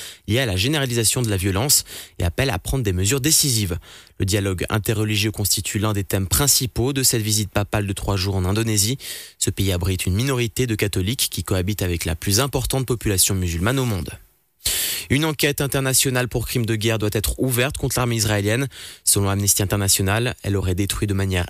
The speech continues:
injustifiée des quartiers entiers de Gaza le long de la frontière avec Israël pour créer une zone tampon.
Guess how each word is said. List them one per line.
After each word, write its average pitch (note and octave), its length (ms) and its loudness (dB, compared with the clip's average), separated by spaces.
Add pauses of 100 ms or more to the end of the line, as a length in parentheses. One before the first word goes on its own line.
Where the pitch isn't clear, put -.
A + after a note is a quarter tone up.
(120)
injustifiée B2+ 680 2
des C3+ 100 -2
quartiers A#2 320 0
entiers G#2 200 0
de F#2+ 80 0
Gaza F#2+ 400 2
le G2 80 0
long F#2+ 140 0
de G2 60 0
la F#2+ 60 0
frontière F#2 360 0
avec E2 220 -2
Israël A2 420 2 (400)
pour F2 140 -2
créer G#2 220 0
une G#2+ 120 0
zone C3+ 220 0
tampon. A#2 380 0